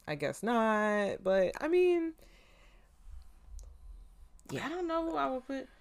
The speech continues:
Speaker 2: Trina, but I have to think. Oh, maybe the girl from, uh, Project Pat or, um, one of the,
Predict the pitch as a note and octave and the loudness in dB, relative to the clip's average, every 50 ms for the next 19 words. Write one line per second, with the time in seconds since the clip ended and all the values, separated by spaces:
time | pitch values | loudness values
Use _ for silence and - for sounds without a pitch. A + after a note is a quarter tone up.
0 | - - - - - - - - B3+ B3 A#3+ A3 G#3+ G#3+ A3+ A#3+ A#3+ A3 - G#3 | -20 -20 -20 -20 -20 -20 -14 -12 -10 -10 -10 -10 -12 -12 -12 -12 -14 -14 -16 -16
1 | - G#3 - - - - - B3+ C#4 D4 C#4 B3+ G3+ G3+ A#3+ C4+ D4 E4+ D4 C#4 | -16 -16 -16 -16 -16 0 2 4 4 6 4 2 2 2 0 2 2 0 -2 -2
2 | A#3 B3+ B3+ C4 C4 B3+ C4+ B3 A#3 A#3 A#3+ A#3 A#3 A3+ - _ - - - - | -2 2 2 2 0 0 -6 -4 -2 -2 -2 -2 -4 -6 -12 _ -20 -20 -20 -20
3 | - - _ - C4 B3+ B3+ A#3+ B3 A#3+ A#3 - - _ - C#4+ C#4+ C4 G3 - | -20 -20 _ 4 4 4 4 4 2 -4 -4 -4 -12 _ -6 -2 0 0 0 0
4 | - - G#3+ G#3+ G#3 G#3 - A3 A3 G#3+ G#3 G#3 G3+ G#3 G#3+ G#3+ - _ - _ | -2 -6 -2 -2 -2 0 2 2 2 2 0 -2 -6 -8 -12 -16 -18 _ -20 _
5 | _ _ _ _ _ _ - _ _ _ _ - F#3+ G3 A3 A#3+ A#3+ B3 A#3+ A#3 | _ _ _ _ _ _ -20 _ _ _ _ -16 -10 -4 -2 -2 -2 0 -2 -4
6 | A3+ A3 G#3 G3 A3 G#3+ G#3+ G#3+ G#3 G#3 G#3 G3+ G3+ G3+ F#3+ | -6 -8 -10 -8 -6 -4 -2 -2 -4 -4 -4 -6 -6 -8 -10